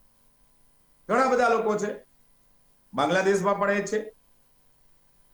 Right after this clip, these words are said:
ટકાવારીની વાત કરીએ તો ભારત જ્યારે, અ,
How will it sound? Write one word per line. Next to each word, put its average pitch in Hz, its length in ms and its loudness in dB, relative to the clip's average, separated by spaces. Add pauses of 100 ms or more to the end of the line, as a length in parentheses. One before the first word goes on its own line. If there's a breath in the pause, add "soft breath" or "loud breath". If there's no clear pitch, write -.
(200)
ટકાવારીની 190 500 0
વાત 190 300 0
કરીએ 214 240 2
તો 214 540 0 (300)
ભારત 139 340 -2
જ્યારે, 165 500 0 (420)
અ, 110 60 -12